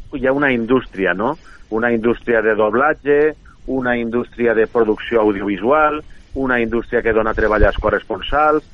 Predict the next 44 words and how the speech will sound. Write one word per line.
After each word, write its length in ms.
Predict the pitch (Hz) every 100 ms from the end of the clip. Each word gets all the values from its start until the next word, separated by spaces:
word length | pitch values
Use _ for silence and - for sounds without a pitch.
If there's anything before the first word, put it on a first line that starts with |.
| - -
als 240 | 120 113
operadors 480 | 113 113 107 110 98
de 100 | 107
càmera 380 | 110 107 104 104
de 100 | 98
ciutats 540 | 104 95 113 104 - 101
de 140 | 104
la 120 | 98 95
Comunitat 400 | 98 98 101 98
Valenciana, 540 | 95 90 131 143 127
i 60 | -
clar, 180 | 139 - - - - - - - -
ara 180 | 127 151
mateixa, 560 | 151 147 131 117 139 165 -
a 120 | 110
Punt, 400 | - 151 151 - -
eh, 320 | 123 110 107 117
és, 240 | 131 - 127
eh, 200 | 113 110
la 220 | 107 107 101
successora 680 | 127 - 117 - 135 127
de, 140 | 101 - -
de 120 | 104
Canal 320 | 107 110 120
nou, 240 | 120 143 170 - - - -
i 120 | 120 101
jo 160 | 110 117
crec 280 | 117 131 -
que 80 | 110
en 80 |
este 260 | 104 - 104
cas, 300 | 110 123 147 -
eh, 400 | 107 90 87 92
pues 180 | - 107
donarà 340 | 104 92 82 87
ocupació, 560 | - 143 - - 123
com 200 | - 101
de 100 | 90
fet 160 | 85 107
ja 100 | 117
ho 60 | 117
està 240 | - 117
fent, 300 | - 127 131 123
no? 180 | 135